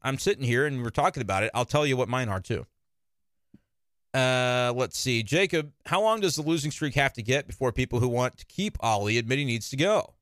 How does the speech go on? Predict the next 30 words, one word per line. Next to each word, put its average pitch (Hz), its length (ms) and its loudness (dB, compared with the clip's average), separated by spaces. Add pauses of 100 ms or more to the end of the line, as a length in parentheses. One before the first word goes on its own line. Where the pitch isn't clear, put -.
(120)
By 123 120 0
the 117 60 -2
logic 135 360 0
of 131 160 0
the 110 60 -8
pro 165 220 2
Ollie 120 260 2
crowd, 117 320 2
a 127 40 -6
coach 165 340 -2 (200)
should - 180 -2
never 143 160 2
be 127 140 0
fired 127 280 2
because 113 220 -2
it's - 60 -6
always 113 200 0
the - 60 -20
player's 101 260 -2
fault. - 280 -2 (640)
It's 143 100 -2
an 190 80 4
interesting 180 340 -2
question, 135 360 0
Jacob, 98 300 -2
and 113 60 0
I 110 80 2
feel 139 140 -2
like 131 180 2
you, 120 200 -6